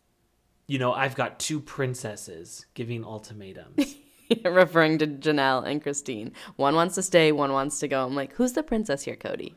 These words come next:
Speaker 2: It's you."
Speaker 1: Cody is a princess in every situation.
Speaker 2: And really, the princess is Robin. <laughs>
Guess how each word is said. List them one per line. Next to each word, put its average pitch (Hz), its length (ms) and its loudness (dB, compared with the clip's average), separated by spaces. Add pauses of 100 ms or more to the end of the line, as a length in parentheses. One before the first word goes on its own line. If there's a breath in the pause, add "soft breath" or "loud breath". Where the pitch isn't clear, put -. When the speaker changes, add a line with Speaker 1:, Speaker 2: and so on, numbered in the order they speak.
(100)
Speaker 2:
It's 156 220 -8
you." - 80 -10 (500)
Speaker 1:
Cody 240 220 -2
is 359 140 2
a 196 40 -10
princess 139 540 -8
in 110 240 -12
every 110 720 -6 (640)
situation. 87 840 -16 (340)
Speaker 2:
And 180 200 0
really, 208 440 2
the 185 140 -2
princess - 460 -8
is - 140 -20
Robin. - 380 -6
<laughs> - 40 -16